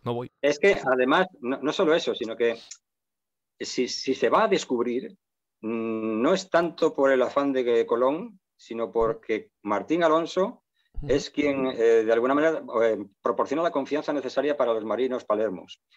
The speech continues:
Speaker 2: Cuando Colón pone tabla, que como se llamaba, como decían entonces, es decir, cuando intenta reclutar tripulación,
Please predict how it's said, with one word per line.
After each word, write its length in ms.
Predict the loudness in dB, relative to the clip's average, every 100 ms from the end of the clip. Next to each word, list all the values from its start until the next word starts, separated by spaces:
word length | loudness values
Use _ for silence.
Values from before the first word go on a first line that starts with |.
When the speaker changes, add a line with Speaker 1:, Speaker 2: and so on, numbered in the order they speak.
| _ _
Speaker 2:
Cuando 240 | 0 2 2
Colón 320 | 4 2 2
pone 220 | 0 2
tabla, 380 | 2 2 2 -2
que 240 | -6 -8 -12
como 180 | -12 -8
se 100 | -2
llamaba, 340 | 0 4 2
como 160 | 2 -4
decían 240 | 0 -2
entonces, 480 | 0 -4 -6 -6 -8
es 60 | -4
decir, 220 | -4 -2
cuando 180 | -2 -2
intenta 420 | 0 -2 0 0
reclutar 560 | -2 -4 -2 2 0 0
tripulación, 720 | -6 0 2 4 4 4